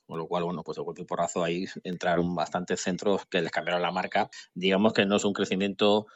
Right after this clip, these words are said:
orgánico, sino ha sido a base, pues en este caso, de absorber otra gran cadena como era Supercor. La segunda posición en este ranking lo ocupa,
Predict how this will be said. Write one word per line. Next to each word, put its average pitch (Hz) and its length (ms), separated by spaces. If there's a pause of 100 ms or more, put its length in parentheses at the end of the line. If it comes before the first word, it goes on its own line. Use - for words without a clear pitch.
(240)
orgánico, 110 560
sino 98 180
ha 95 40
sido 98 160
a 92 40
base, 92 200
pues 92 180
en 92 40
este 90 140
caso, 90 220
de 95 80
absorber 87 320
otra 87 240
gran 87 180
cadena 90 320
como 87 240
era 85 320 (140)
Supercor. 92 640 (1000)
La 123 140
segunda 120 280
posición 123 400
en 120 60
este 120 180
ranking 127 360
lo 95 140
ocupa, 104 680